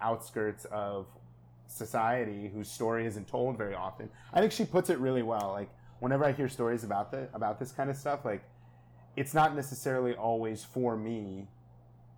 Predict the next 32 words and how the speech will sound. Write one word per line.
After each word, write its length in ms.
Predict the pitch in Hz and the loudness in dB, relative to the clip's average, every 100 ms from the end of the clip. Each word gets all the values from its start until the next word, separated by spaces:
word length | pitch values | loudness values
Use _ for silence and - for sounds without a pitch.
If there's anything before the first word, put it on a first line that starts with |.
| - | -8
in 80 | 117 | -6
the 80 | |
sense 260 | 117 120 107 | -4 -4 -4
that, 120 | 113 | -4
like, 180 | 110 104 - - | -4 -4 -8 -2
it 100 | 139 | 0
is 140 | 135 | 2
going 160 | 139 123 | 0 0
to 80 | |
mean 200 | 123 120 | -2 -2
so 220 | 110 135 123 | -2 0 2
much 240 | 123 - | 2 0
more 220 | 117 117 | -2 -2
for 160 | - 107 | 0 -4
a 40 | |
person 300 | - 110 - | 0 -4 -2
who 60 | 104 | -6
has 100 | 92 | 0
had 320 | 101 98 95 - - - - - 131 | 2 2 0 -12 -20 -20 -20 -8 0
any 240 | 131 127 | 2 0
sort 200 | - 117 | 2 0
of 80 | 110 | 0
similar 320 | - 117 107 | -4 -2 -2
experience. 500 | 98 - 120 101 95 | -4 -4 -4 -4 -6
And 140 | 110 110 | -8 -4
her 160 | 131 | -2
experience 600 | 127 - 139 123 113 104 - | -2 -4 -2 -2 -2 -6 -6
is 480 | 110 101 95 107 - - - - | -4 -4 -6 -12 -16 -20 -20 -8
really 260 | 113 120 107 | -2 0 0
different 360 | 117 113 135 | -4 -4 -4
than 140 | 143 165 | -4 -2
mine. 280 | 185 196 | -2 -2